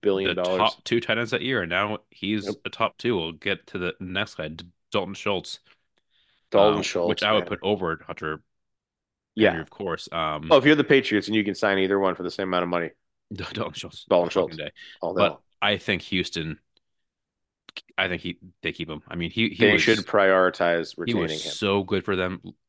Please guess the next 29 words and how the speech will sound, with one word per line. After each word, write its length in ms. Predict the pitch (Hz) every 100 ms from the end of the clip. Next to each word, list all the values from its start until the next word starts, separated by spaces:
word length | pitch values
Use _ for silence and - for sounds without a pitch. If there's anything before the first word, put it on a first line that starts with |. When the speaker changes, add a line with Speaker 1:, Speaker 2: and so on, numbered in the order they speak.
| _ -
Speaker 2:
last 260 | 90 -
year. 100 | 92
And, 80 | 101 -
and 120 | 113
our 60 |
biggest 380 | 92 117 110 98
thing 140 | 101 92
was, 160 | 85 -
oh, 240 | 85 78 -
he 120 | 98
was 100 | 87
the 80 | 85
Dak 280 | 80 82 -
Prescott. 420 | 87 82 - 82
He 40 | 78
was 80 | 78 _ _ _ _ _ _
Dallas 320 | 104 82 82 -
t-, 120 | -
t-, 80 | - _ _ _
two 120 | -
years 160 | 87 82
ago, 300 | 82 80 80
had 120 | 87 82
a 40 |
great 260 | 76 87 82
year. 340 | 82 78 - _ _ _ _ _
He's 80 | 87
gonna 120 | 90
c-, 60 | 87